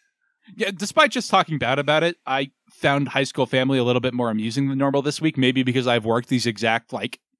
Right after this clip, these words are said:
super frantic jobs where you have somebody yelling at you to keep up and go faster. I, I didn't think it was great, but it,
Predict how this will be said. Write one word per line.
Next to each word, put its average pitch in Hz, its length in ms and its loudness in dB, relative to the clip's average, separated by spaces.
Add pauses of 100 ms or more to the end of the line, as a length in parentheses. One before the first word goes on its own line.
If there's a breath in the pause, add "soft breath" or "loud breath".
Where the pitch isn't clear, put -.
(260)
super 139 360 -4
frantic 127 400 -2
jobs 120 520 0 (440)
where 139 160 -6
you 127 100 -2
have 120 160 -2
somebody 123 320 0
yelling 117 340 0
at 120 120 -2
you 123 160 -2
to 120 400 -4
keep 123 260 -4
up 123 220 0
and 113 100 -2
go 120 140 0
faster. 120 580 -6 (140)
I, 135 80 -4
I 170 180 -2
didn't 208 140 0
think 185 180 -4
it 160 80 -8
was 120 160 -8
great, 104 460 -10
but 110 340 -10 (500)
it, 151 200 -6